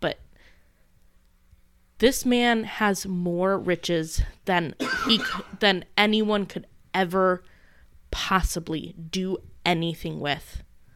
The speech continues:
But he's just gonna keep it because it makes him c-, look cool. I don't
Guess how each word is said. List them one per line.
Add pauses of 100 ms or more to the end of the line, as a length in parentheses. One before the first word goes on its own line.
(2500)
But
he's
just
gonna
keep
it
because (960)
it
makes
him
c-, (200)
look
cool.
I
don't